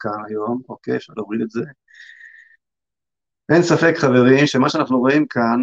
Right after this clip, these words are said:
זה, מה שאנחנו רואים כאן זה שימוש עולמי, לא רק בישראל, שימוש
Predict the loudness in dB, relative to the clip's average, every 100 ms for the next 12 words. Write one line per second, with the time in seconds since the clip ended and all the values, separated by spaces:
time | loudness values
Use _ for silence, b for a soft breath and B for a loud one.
0 | -4 -10 -6 -2 0 0 -2 -4 -8 _
1 | _ _ _ _ -8 -6 -6 -6 -4 -2
2 | -2 -4 -8 -8 -10 -14 _ _ -10 -8
3 | -8 -4 -2 2 0 -2 -8 -4 0 0
4 | 0 -2 -2 -2 -4 -6 -14 -16 -16 -16
5 | -16 -18 -16 -12 -8 -4 -2 -2 -2 -4
6 | -8 -12